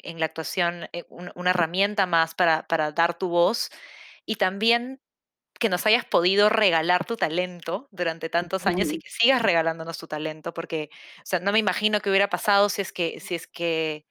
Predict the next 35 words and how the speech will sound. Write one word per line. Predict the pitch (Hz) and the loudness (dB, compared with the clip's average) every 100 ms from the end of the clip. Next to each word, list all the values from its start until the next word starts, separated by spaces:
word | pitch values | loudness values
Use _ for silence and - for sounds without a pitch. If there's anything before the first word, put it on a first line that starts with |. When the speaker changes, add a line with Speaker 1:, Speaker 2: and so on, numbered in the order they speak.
| _ | _
Speaker 1:
sí | - 214 | -4 2
lo | 208 | 4
hubieras | 208 196 330 | 4 4 4
hecho. | 330 214 | 2 2
Todas | 220 220 233 | 2 2 2
estas | - 233 | -6 -4
cosas, | - 233 220 220 | 2 2 2 -2
imagínate, | 220 180 175 202 208 202 214 214 | -2 -6 -6 -6 -6 -2 -4 -4
no, | - 190 185 185 | -20 -8 -4 -4
no | 190 190 | 0 2
las | 202 180 | 2 0
hubieras | 170 170 | -2 -2
podido | 175 165 170 | 0 0 0
vivir | 170 190 185 185 | 0 0 0 0
y | 175 | 0
no | |
lo | 180 | 4
Speaker 2:
Claro. | |
Speaker 1:
hubiéramos | 180 - 190 180 | 6 6 4 0
vivido, | 170 185 254 156 | 2 4 4 2
no | 160 | 0
te | 180 | 2
hubiéramos | 185 190 - | 2 2 -2
conocido, | 175 147 - 196 170 143 - - - - - | -6 -6 -6 -2 -2 -4 -8 -20 -20 -20 -14
¿no? | 170 160 180 | -6 -4 -4
Entonces, | 180 160 170 - 180 175 - - - - | -6 -4 -4 0 0 0 -6 -20 -20 -2
creo | - 202 | 4 4
que | 202 | 4
si | 196 | 2
hay | 185 | 2
alguien | 180 185 196 196 - | 4 4 0 -4 -4
ahorita | 175 170 190 | 0 0 0
escuchando | 202 - - 180 175 | -4 -4 -2 -2 0
el | 175 | -2
programa, | 170 160 180 185 190 202 | 0 2 2 2 2 2